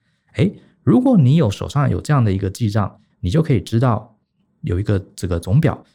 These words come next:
你就可以知道原来我过去花钱的比例，好，是这样子的，我就可以从哪些是可以节省的开支着手，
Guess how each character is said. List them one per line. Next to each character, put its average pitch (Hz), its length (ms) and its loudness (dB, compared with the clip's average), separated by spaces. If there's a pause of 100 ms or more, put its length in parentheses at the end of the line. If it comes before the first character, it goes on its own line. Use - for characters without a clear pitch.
(100)
你 - 80 -6
就 131 80 2
可 151 80 2
以 135 40 2
知 123 120 -2
道 123 160 2
原 104 160 2
来 143 180 2
我 110 120 2
过 117 160 -2
去 113 120 -2
花 110 200 -2
钱 90 180 -6
的 85 100 -6
比 78 260 -12
例， 147 320 -2
好， 76 200 -8
是 - 140 -6
这 131 120 -4
样 156 140 2
子 98 120 -4
的， - 140 -6 (280)
我 85 100 -4
就 107 80 -2
可 110 140 0
以 98 80 2
从 85 340 -6 (200)
哪 78 140 -6
些 104 200 -4
是 110 360 -6
可 - 120 -6
以 87 60 -4
节 95 200 -6
省 113 160 -2
的 80 80 -4
开 95 180 -6
支 92 160 -6
着 87 180 -10
手， - 220 -16